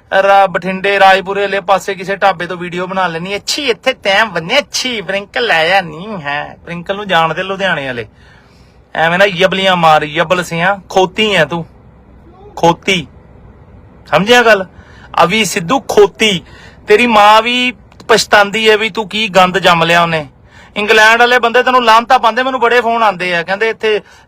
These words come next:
ਇੰਗਲੈਂਡ 'ਚ ਬੇਇੱਜ਼ਤੀ ਕਰਾਉਂਦਾ ਫਿਰਦਾ ਗੰਦ। ਕਾਹਤੇ ਆਪਣਾ ਜਲੂਸ ਕਢਾਉਣਾ ਸਾਲਿਆ, ਹੈਂ?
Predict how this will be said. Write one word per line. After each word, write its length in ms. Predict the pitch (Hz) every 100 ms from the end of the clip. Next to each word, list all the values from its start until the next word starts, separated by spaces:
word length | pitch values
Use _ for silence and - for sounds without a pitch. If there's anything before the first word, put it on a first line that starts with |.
| 190 196
ਇੰਗਲੈਂਡ 400 | 196 190 190 196
'ਚ 100 | 202
ਬੇਇੱਜ਼ਤੀ 380 | 185 185 180 202
ਕਰਾਉਂਦਾ 360 | 190 180 175
ਫਿਰਦਾ 280 | 160 151 156
ਗੰਦ। 360 | 151 135 123 117 _ _ _ _ _ _ _ _ _ _ _ _ _ - - -
ਕਾਹਤੇ 300 | - 190 208
ਆਪਣਾ 240 | 190 190
ਜਲੂਸ 300 | 160 151 143
ਕਢਾਉਣਾ 380 | - 156 143 127
ਸਾਲਿਆ, 400 | 127 120 120 123 123 _ _ 135
ਹੈਂ? 160 | 160